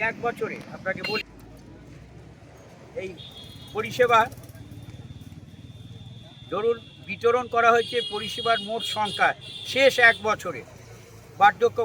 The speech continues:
ভাতা সাত হাজার পাঁচশো একান্ন জন। কত টাকা দেওয়া হচ্ছে? আটত্রিশ লাখ টাকা, সাতশো তিরানব্বই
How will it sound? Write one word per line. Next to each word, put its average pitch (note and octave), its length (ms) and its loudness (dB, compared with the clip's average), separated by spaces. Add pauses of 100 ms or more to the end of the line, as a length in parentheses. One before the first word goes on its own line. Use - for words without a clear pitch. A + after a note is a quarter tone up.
ভাতা F#3 240 2 (1160)
সাত F#3+ 240 2
হাজার G#3+ 200 -2 (120)
পাঁচশো F#3+ 260 -6 (120)
একান্ন D#3 260 -8 (120)
জন। D3+ 140 -18 (680)
কত E3+ 140 -6 (120)
টাকা G#3+ 220 -2
দেওয়া G#3+ 200 0
হচ্ছে? G#3+ 260 -6
আটত্রিশ A3 380 -6 (120)
লাখ F#3 180 0
টাকা, F#3 160 -8 (100)
সাতশো D#3+ 360 -8
তিরানব্বই C#3+ 420 -14